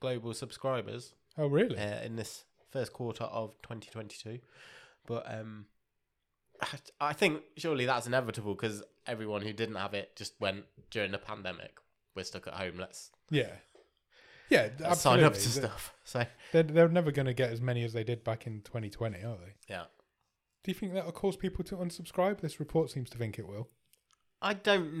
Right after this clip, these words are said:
Speaker 1: know. I mean,
Speaker 2: It was, it would take a lot more than that
Speaker 1: I,
Speaker 2: for make me
Speaker 1: look,
Speaker 2: unsubscribe, but
Speaker 1: some people will be in a position where it has to be one or the other. So it
Speaker 2: Yeah.
Speaker 1: might be,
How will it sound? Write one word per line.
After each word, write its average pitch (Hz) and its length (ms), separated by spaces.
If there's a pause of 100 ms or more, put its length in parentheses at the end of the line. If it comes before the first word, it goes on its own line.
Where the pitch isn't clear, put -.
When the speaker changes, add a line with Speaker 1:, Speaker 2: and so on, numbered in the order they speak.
Speaker 1:
know. 170 360
I 165 140
mean, 180 360 (800)
Speaker 2:
It 160 100
was, 139 120 (400)
it 160 80
would 143 140
take 160 180
a 147 40
lot 139 180
more 123 120
than 117 120
that 262 120
Speaker 1:
I, 247 40
Speaker 2:
for - 160
make 107 240
me 208 80
Speaker 1:
look, 160 240
Speaker 2:
unsubscribe, 95 600
but - 60
Speaker 1:
some 202 160
people 180 480 (280)
will 160 200
be 143 80
in 139 100
a 135 40
position 135 320
where 113 120
it 110 60
has 117 160
to 110 100
be 110 80
one 104 180
or 101 100
the 101 120
other. 87 200 (160)
So 120 140
it 107 160
Speaker 2:
Yeah. 110 60
Speaker 1:
might 143 340
be, 104 320